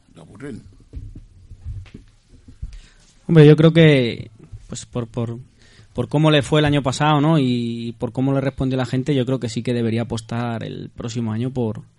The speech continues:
Speaker 2: por, por ganaderías diferentes a lo, a lo que es el circuito habitual de, pues, de estos toreros, ¿no? Eh, yo creo que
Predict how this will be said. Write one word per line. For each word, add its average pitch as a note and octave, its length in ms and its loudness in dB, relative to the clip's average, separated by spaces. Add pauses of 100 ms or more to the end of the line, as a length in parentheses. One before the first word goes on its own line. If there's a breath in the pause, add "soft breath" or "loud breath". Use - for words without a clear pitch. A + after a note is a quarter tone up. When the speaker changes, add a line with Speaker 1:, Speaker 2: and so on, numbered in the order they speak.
(520 soft breath)
Speaker 2:
por, - 200 -12
por A#2 240 -10
ganaderías A2+ 720 0
diferentes A#2+ 580 -4
a C#3 100 2
lo, A#2 320 0
a A2+ 60 -4
lo A2+ 160 -4
que A#2+ 100 -6
es A2+ 140 -6
el A#2+ 100 -4
circuito A#2 340 -4
habitual A#2+ 380 -2
de, A#2 420 -2
pues, B2+ 120 -10
de B2 60 -8
estos A#2+ 240 -8
toreros, B2 360 -2
¿no? A2+ 180 -4 (580 soft breath)
Eh, - 420 -12
yo A#2+ 100 0
creo A#2 140 -2
que B2 360 0